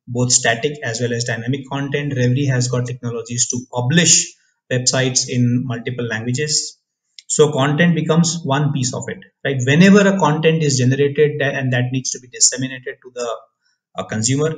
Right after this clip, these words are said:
that needs to be available in local language. That's one side of it. The second one is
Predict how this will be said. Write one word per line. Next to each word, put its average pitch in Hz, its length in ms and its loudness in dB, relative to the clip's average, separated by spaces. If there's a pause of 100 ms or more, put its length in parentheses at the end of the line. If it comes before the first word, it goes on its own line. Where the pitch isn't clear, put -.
(280)
that 127 260 0
needs 151 440 4
to 143 140 0
be 143 240 -2
available 117 420 -4
in 110 140 -8
local 95 280 -10
language. - 440 -20 (120)
That's 156 200 -2
one 110 220 -6
side 104 160 -6
of 90 140 -10
it. - 80 -12 (640)
The 143 140 4
second 214 400 6
one 180 240 2
is 151 680 6